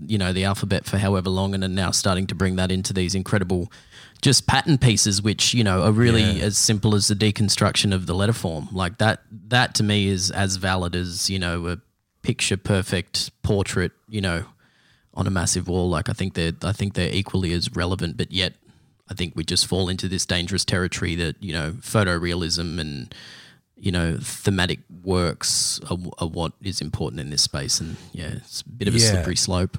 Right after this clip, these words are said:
Speaker 2: Is the, what are the, what's the role of, like, finance when it comes to all this? If you've got your work, like, how important for both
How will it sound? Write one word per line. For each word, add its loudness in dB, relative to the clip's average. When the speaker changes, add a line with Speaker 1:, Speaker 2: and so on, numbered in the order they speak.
Speaker 2:
Is -6
the, -6
what 6
are 2
the, 2
what's 4
the 2
role 6
of, 4
like, 4
finance 4
when 0
it -4
comes -2
to -4
all 0
this? -6
If -2
you've 2
got 6
your 6
work, 2
like, -2
how 8
important 4
for 4
both 2